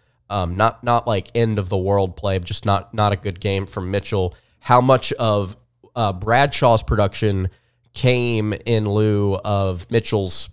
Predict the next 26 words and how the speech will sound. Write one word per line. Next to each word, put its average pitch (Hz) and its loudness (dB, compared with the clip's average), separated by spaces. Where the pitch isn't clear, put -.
poor 110 4
play? 123 2
Uh, 107 0
I 104 4
don't 104 0
know. 107 4
Maybe 104 0
we 107 0
won't 101 -2
see 101 -4
Bradshaw 98 0
score 101 0
seventeen 98 -2
again 104 -2
this 110 -4
season. 101 -4
I'm 98 -2
not 98 -4
saying, 92 -2
I'm 95 -6
not 90 -8
saying 90 -6
that 101 -8
we, 98 -4
he 107 0
won't. 90 0